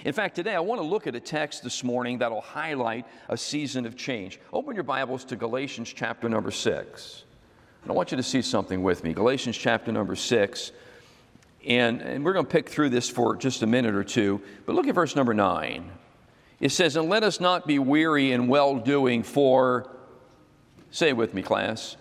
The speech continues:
"in due season we shall reap, if we faint not." Right? Hey, we got, we get, did we get the address right on that one? We did.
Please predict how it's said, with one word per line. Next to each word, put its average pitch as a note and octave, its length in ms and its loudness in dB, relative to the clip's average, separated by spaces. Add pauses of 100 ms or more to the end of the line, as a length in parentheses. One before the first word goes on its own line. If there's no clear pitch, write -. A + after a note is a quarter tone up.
(640)
"in D3 200 2
due G3+ 180 0
season D3+ 680 0 (200)
we D3+ 120 2
shall F3 280 0
reap, D3+ 340 0
if D#3+ 240 2
we C3+ 460 0 (480)
faint F#3 240 0
not." A#2 400 -2 (840)
Right? B2+ 280 0
Hey, C3 140 0
we A#2+ 100 0
got, A#2+ 240 -2
we A2+ 120 -2
get, - 160 -10
did C#3+ 80 0
we E3 100 -4
get C#4 120 -2
the D3+ 100 0
address C3+ 360 -2
right C#3+ 120 2
on C#3 120 -2
that C#3+ 140 0
one? C#3 160 -4
We C3 100 0
did. F#2 260 -4